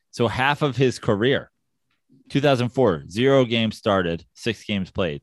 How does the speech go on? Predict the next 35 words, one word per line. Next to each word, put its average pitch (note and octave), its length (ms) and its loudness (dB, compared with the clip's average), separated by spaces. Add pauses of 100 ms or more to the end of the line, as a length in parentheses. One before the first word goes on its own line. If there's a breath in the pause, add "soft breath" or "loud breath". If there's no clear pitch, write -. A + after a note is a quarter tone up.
Two C3 140 -4
thousand G#2+ 260 0
five, G2+ 320 -2
sixteen A2+ 560 -6
games F#2+ 300 -4
played, F2+ 340 -2
zero G2 320 0
games F#2 280 -6
started. D#2 300 -4
Again, F2 260 -4
like, F2 160 -8
basically, G#2+ 420 -2 (120)
first D3 300 -2
two C3 100 -4
years, G#2 240 0
he G2+ 60 -4
doesn't F2+ 220 -2
play F2+ 180 -2
at D#2+ 80 -4
all. C2+ 180 -10 (920)
He A2+ 100 -8
finally C3 280 2
gets A#2+ 180 0
the A2 80 -4
call. F#2 420 2 (680)
He A2 140 -4
starts - 420 0 (360)
ten B2 280 0
games. D#2+ 360 -6 (200)
Then A2+ 80 0
he B2 80 -2
starts A2+ 260 0
sixteen, E3+ 640 -4 (240)
thirteen, A#2+ 680 0 (260)
sixteen, G2+ 720 -4